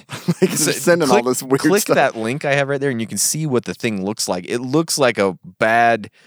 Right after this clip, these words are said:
Speaker 2: video game, um,
Speaker 1: I think I've s-,
Speaker 2: graphic.
Speaker 1: I think, <laughs> I
Speaker 2: That's
Speaker 1: think I've
Speaker 2: what it looks like.
Speaker 1: I think I've seen it. Let me see here.
Speaker 2: If, if I looked at that as an alien, I'd be like, "These people are stupid.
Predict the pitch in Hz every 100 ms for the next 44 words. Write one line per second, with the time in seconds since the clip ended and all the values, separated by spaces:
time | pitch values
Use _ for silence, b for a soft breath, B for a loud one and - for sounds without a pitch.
0 | b 95 101 117 117 98 87 95 92 87
1 | 82 - 90 90 87 85 82 78 - 110
2 | 101 185 143 69 131 160 180 - - -
3 | - - - 143 170 143 147 147 147 120
4 | 131 123 113 90 139 139 185 139 117 -
5 | 120 120 101 87 104 101 90 85 87 139
6 | - 135 135 156 185 170 170 156 151 135
7 | 107 98 - 110 104 95 95 92 123 143
8 | - 104 131 131 - 285 294 87 -